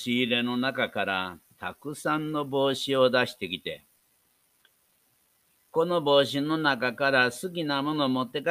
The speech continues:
ってくれ」と広-、広げ出したんです。そういえば親父は若い時から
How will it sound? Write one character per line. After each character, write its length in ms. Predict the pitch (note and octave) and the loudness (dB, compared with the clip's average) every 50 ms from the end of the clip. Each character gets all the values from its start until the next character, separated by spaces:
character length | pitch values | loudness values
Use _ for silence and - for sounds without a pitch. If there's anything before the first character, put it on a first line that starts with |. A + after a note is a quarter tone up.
| E3+ E3+ | 2 2
っ 100 | E3+ - | 0 -4
て 140 | - E3+ D3+ | -10 -10 -8
く 100 | D#3 D#3 | -2 -2
れ」 220 | C#3 - - _ _ _ _ _ _ _ _ _ _ _ _ _ _ _ | 0 -2 -2 _ _ _ _ _ _ _ _ _ _ _ _ _ _ _
と 280 | F3 F3 E3 - - _ _ _ _ _ _ _ _ _ _ | -2 -2 -2 -4 -8 _ _ _ _ _ _ _ _ _ _
広-、 420 | _ - G#2 G2 G#2 A2+ B2 A#2+ F#2+ F#2 F2+ | _ -10 -6 -4 -2 -2 -2 -2 -6 -10 -10
広 300 | F#2 F#2+ G#2 B2 C3 C3 | -6 -2 -2 0 2 2
げ 140 | C3+ C3+ | 2 2
出 160 | B2 B2+ B2+ B2+ | 4 2 2 0
し 80 | - | -2
た 120 | - G#2 F2+ | -4 -6 -6
ん 120 | E2+ D2+ | -6 -10
で 100 | C#2+ - | -14 -18
す。 160 | - - _ _ _ _ _ _ _ _ _ _ _ _ _ _ _ _ _ _ _ _ _ _ _ _ _ _ _ _ _ _ _ _ _ _ _ _ _ _ _ _ _ _ _ _ _ _ _ _ _ | -20 -20 _ _ _ _ _ _ _ _ _ _ _ _ _ _ _ _ _ _ _ _ _ _ _ _ _ _ _ _ _ _ _ _ _ _ _ _ _ _ _ _ _ _ _ _ _ _ _ _ _
そ 220 | - A2+ A2+ A#2+ | 0 2 4 6
う 20 | B2+ | 6
い 60 | B2 | 6
え 120 | A#2+ A#2 | 6 4
ば 160 | A2 A2 A2 | 4 4 4
親 260 | A2+ A#2+ B2+ B2+ B2+ B2+ | 4 4 4 2 0 0
父 120 | B2 C3 | -2 -2
は 440 | B2+ B2+ B2+ B2+ B2+ B2+ B2 - - _ _ _ _ _ _ _ _ - | 0 2 4 4 4 4 2 0 -6 _ _ _ _ _ _ _ _ 0
若 280 | C3+ D3 C#3+ E3+ D#3+ | 0 2 4 4 2
い 80 | D3 B2+ | 2 2
時 240 | B2 C#3 B2+ - _ | 0 -4 -6 -6 _
か 140 | - C#3 | 0 2
ら 320 | C3 C3 B2 A#2 A2+ - | 4 6 6 4 2 0